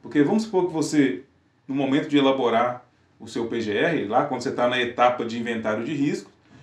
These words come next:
e aí você coloca lá inventário de risco o João, né? O João trabalha, o João de Almeida trabalha na oficina X. Vamos pensar que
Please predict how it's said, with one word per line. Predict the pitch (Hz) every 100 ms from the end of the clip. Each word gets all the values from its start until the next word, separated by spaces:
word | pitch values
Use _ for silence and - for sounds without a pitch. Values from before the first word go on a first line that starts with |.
| - _
e | 147
aí | 170
você | 180 190
coloca | 202 190 175 175
lá | 165 170
inventário | 165 151 160 165
de | 151
risco | 139 - -
o | 151
João, | 151 135 113 107
né? | 123
O | 165
João | 143 175 214 262
trabalha, | - 202 - 143 160 165
o |
João | 139 202
de | 202
Almeida | 160 156 180 196
trabalha | 208 156 151 170
na | 160
oficina | - 147 127 135 160 - _ _ _
X. | - 160 135 - - _ _ _ _ _ _ _ _ _ _ _ _ _
Vamos | 127 131
pensar | 156 139 156
que | 156 208 220